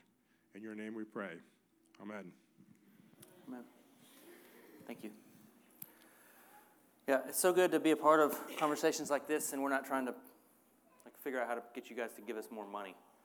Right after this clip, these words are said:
Speaker 2: It would be cool if that happened. But I've sat through that so many times, and it ended up being about, "Now what are you deciding you are going to give us?" Where we just really want you guys praying deeply right now.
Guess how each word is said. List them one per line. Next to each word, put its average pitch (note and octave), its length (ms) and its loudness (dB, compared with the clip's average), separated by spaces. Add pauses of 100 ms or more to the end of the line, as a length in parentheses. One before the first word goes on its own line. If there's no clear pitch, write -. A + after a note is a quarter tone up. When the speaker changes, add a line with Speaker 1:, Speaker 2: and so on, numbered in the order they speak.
(760)
Speaker 2:
It B2 40 -6
would D3 120 0
be B2 60 -4
cool A#2+ 220 -2
if - 60 -10
that F#2+ 140 -2
happened. F#2+ 360 -2 (1600)
But A2 320 0 (200)
I've A#2+ 100 -18
sat C#3+ 300 -2
through C3+ 140 -2
that A2+ 520 2
so B2+ 140 -4
many B2+ 160 -6
times, B2 460 -2
and G#2+ 120 -6
it G#2+ 80 -8 (160)
ended A2 180 -12
up G#2+ 160 -4
being G#2+ 200 -6
about, G2+ 440 -4
"Now C3 200 -4
what C3+ 180 -4
are C3+ 60 -6
you A#2+ 140 -10
deciding A2 500 -10
you A2 120 -14
are G2+ 100 -10
going G#2+ 320 -10
to F#2+ 120 -18 (140)
give G2+ 320 -10
us?" - 420 -18 (600)
Where B2 120 -2
we F3 100 2
just B2 160 -4
really A2+ 300 0
want G#2+ 200 -2
you G2+ 60 -8
guys G2 200 -4
praying G2 400 -6
deeply F#2+ 320 -12
right F#2+ 200 -6
now. F#2 260 -10